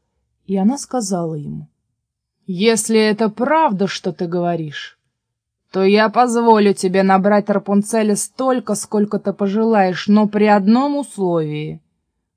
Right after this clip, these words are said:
Ты должен будешь отдать мне ребёнка, который родится у твоей жены». Ему будет у меня хорошо.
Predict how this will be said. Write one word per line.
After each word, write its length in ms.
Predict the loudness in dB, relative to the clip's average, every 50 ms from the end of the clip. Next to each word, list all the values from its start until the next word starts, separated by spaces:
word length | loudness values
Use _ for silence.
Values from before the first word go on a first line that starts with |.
| _ _ _ _
Ты 140 | 0 2 2 4
должен 540 | 4 6 6 4 4 2 2 2 2 4
будешь 360 | 4 4 4 4 2 2 2 0
отдать 480 | 0 0 2 2 2 2 2 2 0
мне 200 | 2 2 4 4
ребёнка, 560 | 2 2 0 -2 0 2 2 0 0 -2 -4
который 420 | -2 -2 -2 0 0 0 0 0 2
родится 600 | 2 2 0 0 -2 -4 -4 -6 -6 -8 -8 -8
у 40 | -6
твоей 380 | -6 -4 -4 -2 -2 -2 -2 -2
жены». 400 | -4 -4 -4 -4 -4 -6 -8 -12 _ _ _ _ _ _ _ _ _ _ _
Ему 380 | -10 -4 -2 0 0 2 2 0
будет 320 | 0 0 0 -2 -2 -2
у 80 | -2 0
меня 300 | 2 2 2 2 0 0
хорошо. 680 | -2 -2 -2 -2 -2 -4 -6 -6 -8 -8 -10 -10 -10